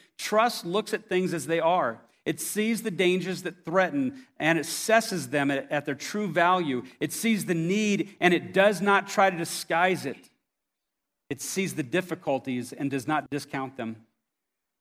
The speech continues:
But seeing all of this, it looks beyond and sees God. It's all-sufficient help. It sees him greater than the needs or the dangers or the difficulties,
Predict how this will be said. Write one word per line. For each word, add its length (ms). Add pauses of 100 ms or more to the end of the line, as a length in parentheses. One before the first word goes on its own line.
(120)
But 140
seeing 440
all 320
of 140
this, 460
it 120
looks 300
beyond 760
and 200
sees 440
God. 540 (720)
It's 280
all-sufficient 800
help. 360 (1040)
It 100
sees 400
him 360
greater 340
than 160
the 60
needs 420
or 160
the 80
dangers 560
or 100
the 80
difficulties, 680